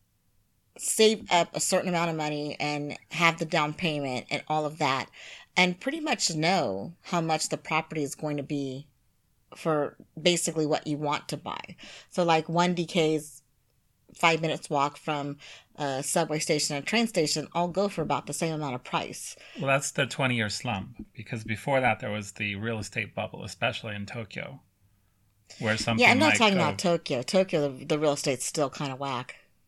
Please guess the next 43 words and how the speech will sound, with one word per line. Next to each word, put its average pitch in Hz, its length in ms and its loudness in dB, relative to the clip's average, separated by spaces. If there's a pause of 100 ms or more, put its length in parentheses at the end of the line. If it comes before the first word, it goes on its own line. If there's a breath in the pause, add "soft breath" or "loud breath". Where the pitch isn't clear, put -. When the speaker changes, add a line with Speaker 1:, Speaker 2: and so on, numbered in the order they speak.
(240)
Speaker 2:
Yeah, 113 360 0
so 131 220 0
Speaker 1:
I 127 80 6
feel. 135 340 -2 (540)
Speaker 2:
so 110 420 -8 (140)
the 120 100 -8
real 127 180 0
estate 113 280 -2
is 107 40 -4
a - 20 -6
lot 110 200 2
more 107 120 -2
frothy 98 540 -2
in 101 140 -8
Tokyo, - 420 -12
but 135 120 -6
Nagoya 147 340 -2
is 107 100 -6
pretty 104 220 -8
stable. 156 480 -10 (1120 loud breath)
Speaker 1:
Yeah, 240 180 8
and 185 100 0
so 208 340 2 (120)
for 202 220 -2
me, 226 180 2
what 208 180 0
I 202 140 4
like 180 240 4
about 165 300 2
it 156 180 0
is 156 300 -2
also 170 260 -2
there's 160 340 -2
government 151 440 -2
loans 185 260 0
that - 140 -4
once 156 260 -4
you're 151 300 0
a - 20 -12
permanent - 340 -8
residency 160 540 -2
that 139 160 -4
you, 143 160 -6